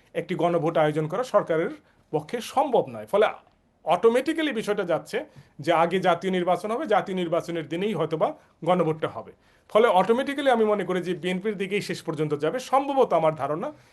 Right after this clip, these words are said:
যে জামাত ইসলাম আলাপ আলোচনা করে, রাজনৈতিক সংকট তৈরি করে মাঠে গিয়ে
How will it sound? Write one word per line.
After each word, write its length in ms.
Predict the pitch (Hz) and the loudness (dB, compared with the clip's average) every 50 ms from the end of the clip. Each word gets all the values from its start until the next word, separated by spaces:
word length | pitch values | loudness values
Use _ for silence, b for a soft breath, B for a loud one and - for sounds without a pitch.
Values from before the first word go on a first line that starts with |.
| b b _ | b b _
যে 220 | 151 127 165 160 | -6 -4 -2 -2
জামাত 400 | 151 156 160 160 165 202 247 247 | 0 2 2 4 4 4 4 2
ইসলাম 480 | 285 269 - - 214 208 196 190 202 208 b b b b b b - | 0 -4 -6 -2 0 0 0 0 -2 -8 b b b b b b -2
আলাপ 280 | 151 185 208 214 202 | 0 4 4 6 6
আলোচনা 380 | 220 214 202 - 214 202 190 185 | 6 4 2 0 -2 -2 -2 -4
করে, 340 | 185 175 180 185 185 180 180 | -2 -2 -4 -2 -2 0 0
রাজনৈতিক 420 | 175 175 165 - 190 185 196 185 | 0 0 0 -2 -6 -10 -10 -10
সংকট 380 | - - 180 170 165 180 180 180 | -6 -6 -6 -4 -2 -4 -4 -2
তৈরি 200 | - 180 165 165 | -2 0 0 2
করে 240 | 160 175 170 175 175 | 0 2 0 0 0
মাঠে 400 | 160 160 165 160 160 - 214 214 | 2 0 0 0 0 -4 -4 -4
গিয়ে 340 | 180 190 185 175 160 156 | -4 -4 -4 -4 -4 -4